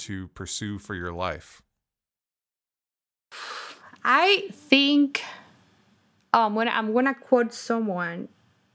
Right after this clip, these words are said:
Speaker 2: that when I was in Miami-Dade, uh, this woman, Jane Pyle, she was the theory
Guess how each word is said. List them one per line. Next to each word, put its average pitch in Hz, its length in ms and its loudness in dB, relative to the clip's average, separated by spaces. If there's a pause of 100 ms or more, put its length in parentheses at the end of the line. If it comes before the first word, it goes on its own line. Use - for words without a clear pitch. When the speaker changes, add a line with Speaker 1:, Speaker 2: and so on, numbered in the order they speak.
(100)
Speaker 2:
that 185 920 -4 (560)
when 240 200 2
I 254 60 4
was 277 240 2
in 320 100 4
Miami-Dade, 226 920 -2 (1200)
uh, 190 600 2 (720)
this 247 240 4
woman, 208 560 -2
Jane 202 340 -4
Pyle, 190 720 -2 (880)
she 247 1200 4
was 208 600 4
the 196 1040 2
theory 214 560 0